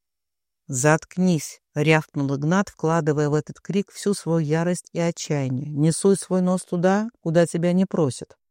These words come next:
Он грубо оттолкнул брата в сторону, пытаясь преградить ему путь и не дать приблизиться к связанному охраннику. «Не моё дело. Ты пытаешь человека в собственном гараже средь бела дня.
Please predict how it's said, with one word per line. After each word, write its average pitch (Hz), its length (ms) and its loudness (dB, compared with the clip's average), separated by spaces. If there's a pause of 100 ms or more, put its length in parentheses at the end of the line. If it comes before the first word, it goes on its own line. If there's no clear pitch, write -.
(840)
Он 175 220 6
грубо 180 360 4
оттолкнул 185 540 -2
брата 175 380 -2
в - 60 -8
сторону, 233 500 0
пытаясь 208 400 -6
преградить 180 640 -2
ему 175 220 0
путь - 300 -4
и 185 80 -2
не 185 140 2
дать 220 260 2
приблизиться 202 640 -2
к - 60 -12
связанному 185 600 -2
охраннику. 160 680 -4 (440)
«Не 147 120 2
моё 147 320 2
дело. 160 400 2 (340)
Ты 160 80 -8
пытаешь 170 460 -2
человека 151 580 0
в - 80 -12
собственном 165 520 -2
гараже 156 420 0
средь 175 220 -4
бела 185 300 2
дня. 165 300 -2